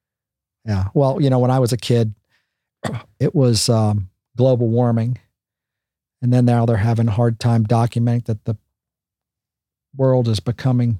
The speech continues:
significantly, uh, warmer. And so now they're calling it climate change. And, uh, I remember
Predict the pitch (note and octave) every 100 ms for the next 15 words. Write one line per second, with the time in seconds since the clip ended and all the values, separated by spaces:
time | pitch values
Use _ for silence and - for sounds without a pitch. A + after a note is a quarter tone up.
0 | - - B2+ A2+ A#2 A#2 B2 - - C3
1 | A#2+ A2+ G2+ _ _ _ _ _ _ _
2 | _ _ B2+ A#2 A2+ A2 G#2+ - _ _
3 | B2+ C3+ B2+ A#2+ A2 _ _ _ _ B2+
4 | A2+ B2 A#2 A#2 A2+ G#2+ A#2+ A2+ A2 G#2+
5 | - - A#2+ A#2+ - - A#2 A#2+ C3+ -
6 | - _ _ _ _ _ _ _ _ -
7 | A#2 A#2 A2+ A2 G#2+ A#2 A2 G#2+ G#2+ _
8 | _ _ _ A#2+ B2+ B2+ A#2+ B2 B2 A#2
9 | G2+